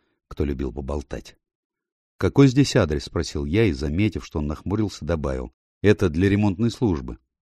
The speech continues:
Дом на протоке, но почтовый индекс им ничего не скажет.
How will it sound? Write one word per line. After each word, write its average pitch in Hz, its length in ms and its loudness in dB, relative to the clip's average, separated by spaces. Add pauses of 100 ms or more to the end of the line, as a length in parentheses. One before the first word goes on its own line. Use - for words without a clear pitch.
(120)
Дом 120 420 2
на 113 160 0
протоке, 95 540 -2 (260)
но 95 120 2
почтовый 101 460 2
индекс 110 320 0
им 98 100 0
ничего 101 280 -2
не 110 100 0
скажет. 64 420 -4